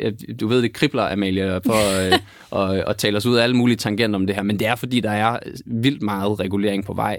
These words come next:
Speaker 1: øh, i, i sådan en helt uhørt mængde, som... Øh, som gør, at vi kan tale os ud af alle mulige tangenter her. Vi skal prøve at holde det sådan nogenlunde på sporet, men,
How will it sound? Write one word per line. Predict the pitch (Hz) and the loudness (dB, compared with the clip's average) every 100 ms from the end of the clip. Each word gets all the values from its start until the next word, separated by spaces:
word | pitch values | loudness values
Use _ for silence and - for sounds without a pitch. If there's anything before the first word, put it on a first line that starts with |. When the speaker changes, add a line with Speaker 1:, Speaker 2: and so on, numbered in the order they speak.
| - | -6
Speaker 1:
øh, | - 98 | -6 -4
i, | - 98 98 92 | -4 -4 -4 -4
i | |
sådan | 98 104 | -2 -2
en | |
helt | 107 107 - | 0 -2 -6
uhørt | - 139 110 98 | -2 0 2 0
mængde, | 101 101 - 90 - _ _ - | 0 -2 -4 -10 -18 _ _ -6
som... | 104 98 95 | -2 0 0
Øh, | 92 87 90 98 _ _ _ _ _ _ _ - - | -2 -4 -6 -12 _ _ _ _ _ _ _ -14 -6
som | 107 | -2
gør, | 104 | 0
at | 107 | 0
vi | 95 | 0
kan | 104 | -2
tale | 101 101 | 0 0
os | 107 | 0
ud | 110 | 0
af | |
alle | 101 110 | 2 2
mulige | 107 104 | 2 0
tangenter | 95 95 101 98 | -2 -2 -2 -2
her. | 95 | -2
Vi | 95 | -2
skal | 98 | -4
prøve | - 113 | 0 2
at | |
holde | 110 113 | 2 -2
det | 107 | -2
sådan | 104 | 0
nogenlunde | 101 104 104 | 2 0 0
på | |
sporet, | 98 - 101 92 | -2 -2 0 0
men, | 98 | -2